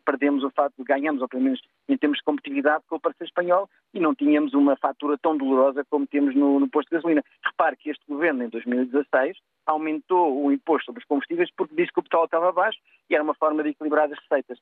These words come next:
E nunca mais reverteu esse imposto. Fez esta questão extraordinária, mas é uma questão extraordinária como em Espanha, mas nunca mais fez o efeito contrário àquilo que ele, ou, ou seja, o argumento que ele utilizou em dois mil e dezasseis,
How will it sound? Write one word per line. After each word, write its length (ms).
E 120
nunca 420
mais 340
reverteu 520
esse 160
imposto. 320
Fez 120
esta 220
questão 220
extraordinária, 680
mas 140
é 40
uma 140
questão 160
extraordinária 400
como 180
em 40
Espanha, 360
mas 160
nunca 280
mais 240
fez 300
o 220
efeito 400
contrário 500
àquilo 380
que 180
ele, 140
ou, 160
ou 180
seja, 220
o 80
argumento 400
que 80
ele 60
utilizou 280
em 60
dois 140
mil 120
e 40
dezasseis, 360